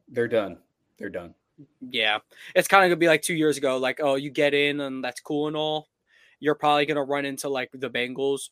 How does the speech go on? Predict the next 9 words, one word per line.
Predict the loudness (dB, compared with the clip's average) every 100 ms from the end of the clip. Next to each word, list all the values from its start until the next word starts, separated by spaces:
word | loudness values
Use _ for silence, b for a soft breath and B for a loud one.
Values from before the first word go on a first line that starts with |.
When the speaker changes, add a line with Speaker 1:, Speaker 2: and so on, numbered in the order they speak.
| -6
Speaker 2:
or | -4 -2
the | -4
Bills | -4 -2 -4 -6 -10 -14 _ _ _ _ _ _ _ _ -2
or, | 0
like, | 0 -2 -4 _ _ _ _ _ _ _ _ _ _ _ _ _ _ _ -4
I | -2
don't | -2
know, | -4 -6 -8 -20 -18 -4
like, | -4 -4